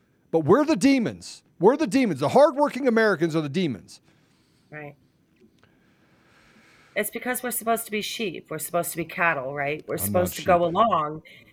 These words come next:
Speaker 2: They somehow have convinced themselves, and they've been so accustomed to
Speaker 1: <clears throat>
Speaker 2: getting away with it that we're now in the way. They've forgotten what a republic is.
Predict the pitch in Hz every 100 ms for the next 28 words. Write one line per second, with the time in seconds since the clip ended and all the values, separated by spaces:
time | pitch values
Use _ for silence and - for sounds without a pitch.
0 | - - 139 190 190 190 190 190 - -
1 | - 208 226 214 175 170 165 - - 170
2 | 170 175 - 180 180 170 147 113 - -
3 | - _ _ _ _ - 175 170 170 165
4 | 160 180 175 185 - 196 - 185 165 156
5 | - 160 156 156 104 95 - - 196 175
6 | 165 180 185 190 - 156 151 - 156 175
7 | 175 165 165 165 - 170 170 156 151 147
8 | 143 117 107 _ _ _ - 180 - 175
9 | 147 165 160 196 220 240 226 - - -
10 | - - _ - 165 175 180 - _ _
11 | _ _ _ - 165 160 - 175 165 156
12 | 143 123 95 -